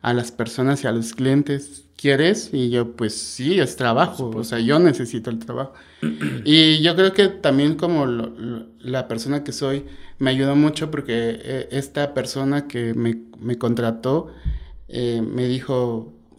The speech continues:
Speaker 1: "Oye, haces muy buen tu trabajo, necesito un asistente", ¿no? Y, pues, me dijo: "¿Qué tal si quieres ser mi asistente? Porque tengo un evento muy importante en la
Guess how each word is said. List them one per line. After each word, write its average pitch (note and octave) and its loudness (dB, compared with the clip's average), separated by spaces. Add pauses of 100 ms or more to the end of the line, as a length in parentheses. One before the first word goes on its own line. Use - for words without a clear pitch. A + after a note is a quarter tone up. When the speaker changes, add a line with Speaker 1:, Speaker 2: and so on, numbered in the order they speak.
(120)
Speaker 1:
"Oye, E3 4
haces D3 -2
muy D#3 6
buen D3 6
tu C#3+ 2
trabajo, D3+ 2
necesito C#3+ 0
un D3+ 6
asistente", D3 -2 (260)
¿no? C3 -4 (600)
Y, B2 -4 (120)
pues, A2+ -4
me A#2 0
dijo: A#2 -6 (400)
"¿Qué - -4
tal C3+ 0
si C#3 -4
quieres C#3+ 2
ser D3 0
mi C#3+ 4
asistente? C#3+ -2
Porque B2+ -4
tengo C3+ 0
un C#3+ 4
evento B2+ 0
muy C3+ 4
importante B2+ 0 (580)
en A#2+ 0
la A#2 -4